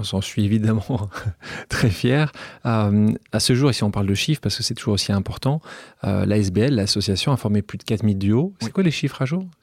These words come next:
Speaker 1: Là, je te dis quatre mille.
Speaker 2: Euh, quatre mille cent cinquante.
Speaker 1: Euh, trois jeunes sur quatre passés par votre mentorat ont décroché un emploi, un stage ou une formation, et donc neuf mentors sur dix ont renouvelé l'expérience.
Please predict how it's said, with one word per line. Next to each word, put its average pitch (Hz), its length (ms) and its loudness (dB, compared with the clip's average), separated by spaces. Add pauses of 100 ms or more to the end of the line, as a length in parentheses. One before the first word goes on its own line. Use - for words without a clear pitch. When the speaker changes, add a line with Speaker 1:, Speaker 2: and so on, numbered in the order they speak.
Speaker 1:
Là, 131 60 -4
je - 60 -4
te 117 100 -2
dis 113 80 0
quatre 113 200 -2
mille. 139 120 6
Speaker 2:
Euh, 135 160 6
quatre 131 340 -2
mille 127 540 4
cent 120 260 2
cinquante. 110 720 0
Speaker 1:
Euh, 104 80 -4
trois 110 220 0
jeunes 143 160 4
sur - 180 -2
quatre - 280 -2
passés 120 280 0
par 110 180 -2
votre 104 200 0
mentorat 107 420 0
ont 95 160 -2 (140)
décroché 110 420 -2
un 107 140 4
emploi, 113 400 0 (400)
un 117 100 2
stage 120 400 0
ou 104 60 0
une 101 80 0
formation, 107 600 -2
et 120 100 0
donc 110 200 0
neuf 127 240 0
mentors 117 340 -2
sur 95 200 -4
dix 113 240 -4
ont 110 80 0
renouvelé 131 380 2
l'expérience. 98 600 -4